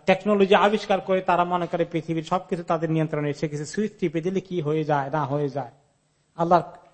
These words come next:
অস্তিত্বে বিশ্বাস করে না। অনেক মানুষ যারা সায়েন্স এক্সারসাইজ করে, তারা কিন্তু নাস্তিক হয়ে যাচ্ছে অনেকে। তা আল্লাহ বলতে কিছু নাই,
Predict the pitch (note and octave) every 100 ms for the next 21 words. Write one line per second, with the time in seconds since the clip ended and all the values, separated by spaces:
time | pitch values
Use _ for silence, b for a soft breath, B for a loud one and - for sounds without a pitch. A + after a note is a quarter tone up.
0 | _ F#3+ F3+ B3+ A3+ E3 - D#3+ - C3+
1 | B2 B2+ F#3+ B3 C4+ G#3+ F#3+ F3 F3 D3
2 | - _ _ _ _ - D3+ F#3+ F#3 G3
3 | A3 A3 G3+ F#3+ G3 G3 F#3 - E3 D#3+
4 | F#3 G3 A3+ A3 B3 B3+ - _ _ D#3
5 | F3+ - - G#3+ F3 D3+ B2+ A#2 - A2+
6 | G#2+ A2 - _ _ _ _ _ _ _
7 | _ _ _ _ A3+ A#3 A#3 A3+ A#3 A#3
8 | G3+ A#3+ A#3